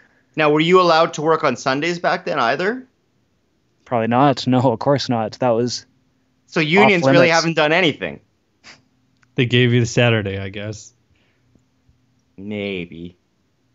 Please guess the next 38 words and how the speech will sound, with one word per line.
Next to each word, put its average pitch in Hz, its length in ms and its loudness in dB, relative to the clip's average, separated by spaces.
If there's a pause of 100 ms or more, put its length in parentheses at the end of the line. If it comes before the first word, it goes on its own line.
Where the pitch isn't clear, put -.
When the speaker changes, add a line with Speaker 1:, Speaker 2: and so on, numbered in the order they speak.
(800)
Speaker 1:
Yeah, 196 300 0
I'm 180 260 2
not 381 180 2
a 196 40 2
big 220 240 -2
fan 220 520 0
of 403 100 -4
churches, 139 420 -2
but 151 120 0
I 165 60 0
got 190 140 2
a 175 60 -2
new 175 100 -2
respect. - 640 -6 (1080)
Got 135 180 -2
a - 20 2
new 131 120 0
respect, - 540 -12
Brent. 92 380 -6 (540)
Speaker 2:
Well, - 220 -18
you 143 80 -6
Speaker 1:
So - 20 -2
Speaker 2:
might 165 80 6
have 165 60 4
Speaker 1:
what - 60 6
Speaker 2:
had 151 40 4
Speaker 1:
do 123 60 0
Speaker 2:
to 117 40 -8
Speaker 1:
you 110 40 -14
Speaker 2:
do 143 100 2
Speaker 1:
think? 139 100 4
Speaker 2:
other 131 220 4
stuff. 113 580 -8
Maybe 127 220 -4
go 127 120 0
to 113 80 -6
church. 120 540 -2 (480)
Speaker 1:
Oh, 160 640 2